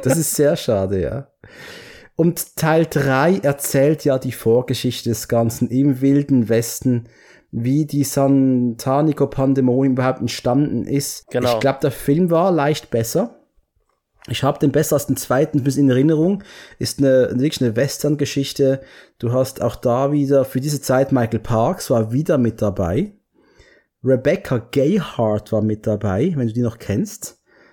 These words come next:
Speaker 1: Ich fand die damals großartig. Danny Trio ist wieder mit dabei. Übrigens, dein Kevin Smith war auch wieder mit dabei. <laughs> Also
Speaker 2: Oh, ho-, also doch, doch der Richtige, oder?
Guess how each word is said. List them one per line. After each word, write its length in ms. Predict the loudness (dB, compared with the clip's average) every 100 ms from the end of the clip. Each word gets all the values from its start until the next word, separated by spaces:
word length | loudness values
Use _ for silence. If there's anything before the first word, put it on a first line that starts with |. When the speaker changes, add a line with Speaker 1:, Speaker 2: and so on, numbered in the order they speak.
| _ _ _
Speaker 1:
Ich 120 | -8
fand 240 | -4 -2
die 60 | -2
damals 380 | -2 -4 -6 -12
großartig. 1120 | -12 -10 -8 -8 -6 -6 -4 -6 -6 -12 -20 _ _ _ _ _ _ _ _ _
Danny 300 | 0 0 -2
Trio 760 | -6 -4 0 0 2 2 2
ist 240 | 2 -4 -4
wieder 180 | -2 0
mit 240 | -2 -2
dabei. 600 | -6 -2 -4 -2 -2 -4 -8 _ _ _ _
Übrigens, 440 | -2 0 2 0 2
dein 200 | 0 2
Kevin 300 | 0 2 0
Smith 420 | 2 0 0 -2
war 220 | -2 -2
auch 280 | -2 -2 0
wieder 200 | 0 2
mit 220 | 2 0
dabei. 400 | -2 -2 -2 -2 -2 -4 -4
<laughs> 180 | -4 -4
Also 260 | -4 -10 -14 -10 -10 -10 _ -2
Speaker 2:
Oh, 140 | 0 0 -2 -4 -4
ho-, 120 | -4 -2
also 180 | -4 -2
doch, 220 | 0 0
doch 220 | 0 -2
der 200 | 0 0
Richtige, 400 | 0 -4 -4 -2
oder? 380 | 0 2 2 0